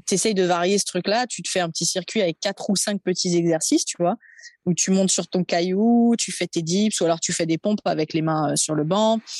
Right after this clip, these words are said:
Euh, derrière, à côté, tu vas, t'as une bu-, petite bûche, par exemple, tu prends ta bûche sur l'épaule, tu fais des squats, ça te fait des squats chargés,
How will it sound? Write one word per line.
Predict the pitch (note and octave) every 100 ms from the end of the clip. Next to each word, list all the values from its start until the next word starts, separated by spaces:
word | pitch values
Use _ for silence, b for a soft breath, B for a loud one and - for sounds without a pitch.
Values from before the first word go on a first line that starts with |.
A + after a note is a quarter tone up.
| B B - E3+
Euh, | D#3+
derrière, | E3 E3+ F#3+ F3+
à | F3+ _ -
côté, | - F#3 G3+
tu | F3+ E3+
vas, | E3 F3 D#3+
t'as | F3+
une | F3+ F#3
bu-, | G3+ -
petite | A3 G3+ G3
bûche, | F3 G#3+ -
par | F3
exemple, | E3 E3+ F#3 F#3
tu | -
prends | - F3+
ta | F#3
bûche | F#3+ -
sur | F#3
l'épaule, | F#3 - G#3 E3+
tu | E3+
fais | -
des | D#3+
squats, | - - A3 D4
ça | F3+
te |
fait | -
des | D#3+
squats | D#3+ D#3+ D3+
chargés, | - E3+ G3+ B3